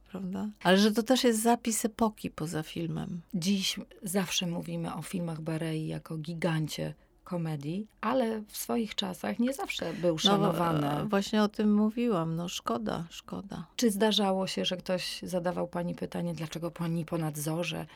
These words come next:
Speaker 2: zagrała w takim,
Speaker 1: Oczywiście,
Speaker 2: w takiej
Speaker 1: nawet się,
Speaker 2: produkcji?
Speaker 1: nawet się obrażali. Jak tamten pan, który, no, nienawidził mnie za Zoję. No, no, no to jak ktoś ma taki problem w życiu, no ja uprawiam jakiś zawód i nie chcę być taka sama.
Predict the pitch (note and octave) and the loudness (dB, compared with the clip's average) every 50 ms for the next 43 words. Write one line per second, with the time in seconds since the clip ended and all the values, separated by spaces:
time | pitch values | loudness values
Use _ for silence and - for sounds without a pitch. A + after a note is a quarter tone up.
0 | - _ _ - D3+ F3 F3 D#3 F3+ F3 D#3+ D#3 D#3 D3+ - - - - C#3+ D3 | -20 _ _ -8 -6 -6 -2 -2 -2 -4 -4 -4 -6 -8 -8 -12 -10 -10 -10 -10
1 | - - - F#3 E3 D#3+ - - - _ - A#3 A3+ - A3+ F#3 D#3 D3 - - | -10 -14 -16 -16 -16 -16 -20 -20 -12 _ -2 -2 0 0 0 0 0 -2 -4 -6
2 | - E3+ E3 E3+ F3 E3 E3+ F3 - F3 F3 F#3+ D#3+ D3 E3 F3+ G3 G3 A3 - | -6 -6 -4 -4 -2 0 0 0 2 2 4 4 2 2 2 2 4 4 2 0
3 | - - G#3+ G#3 G3 F#3+ G3+ G#3 G3+ G3+ F3+ - C3 C#3 - - F#3+ G3+ - _ | 2 0 0 0 2 2 4 4 4 4 2 -2 -4 -8 -10 -12 -12 -12 -14 _
4 | - - A3 A3 A3 - - D#3+ D3+ D#3 D#3+ - F3+ F3+ F#3 F#3 - - D#3 D#3 | -2 -2 -2 -2 -2 -4 -4 -4 -2 -4 -4 -2 -2 -2 -2 -2 -2 -4 -4 -4
5 | E3 F3 - - - - F#3+ F3+ F#3 F3+ F#3 F#3+ G3+ _ - - - - F3+ F3 | -4 -6 -8 -10 -12 -10 -8 -4 -2 -2 -2 -2 -4 _ -10 -12 -10 -8 -8 -6
6 | F3+ F3+ F3+ F#3 F#3 F3+ F3+ F3+ F3 E3+ D#3+ F3 F3 F3 F3+ F#3 F#3+ G3+ G#3 A3 | -6 -4 -4 -4 -2 -2 -2 -2 -2 -4 -4 -2 -2 -2 0 0 0 -2 -2 -4
7 | A#3 B3 C4+ C#4 C4+ A3 E3 D3 D3 D#3+ D#3 D#3+ - - - - - G3 G3 F#3+ | -4 -2 -2 0 0 0 0 -2 -2 -4 -6 -8 -8 -10 -10 -10 -10 -12 -14 -14
8 | F#3 - - E3 D#3+ - - - E3 - - E3+ E3 - - D#3+ - - E3+ E3 | -12 -10 -8 -8 -8 -8 -8 -10 -8 -6 -6 -8 -8 -6 -8 -10 -10 -10 -14 -14
9 | - - - D#3 F3 F3 E3+ - D#3+ E3 - - E3+ - - - F3 E3 E3 E3 | -12 -10 -10 -8 -8 -8 -8 -8 -8 -8 -10 -12 -14 -14 -12 -10 -8 -6 -4 -4
10 | E3 E3 F3 F3 - - F3 F3 F#3 F3+ F3+ F3+ F3+ G3 - G#3 G#3+ - - B3 | -2 -2 -4 -4 -4 -4 -4 -2 -2 -2 -2 -2 -4 -4 -4 -4 -4 -2 -2 -2
11 | A#3 G#3 F3 E3 F3 E3+ - - F3 E3 E3 E3+ E3+ E3+ - - - F3+ F#3+ F#3+ | -2 0 -2 -2 -4 -4 -4 -6 -4 -2 0 0 -2 -2 -4 -4 -4 -4 -4 -4
12 | - - G#3 G#3 - A3+ G#3+ - - A#3+ F#3+ E3+ E3 D#3+ E3+ | -6 -6 -8 -6 -4 -4 -6 -4 -4 -4 -4 -4 -4 -4 -6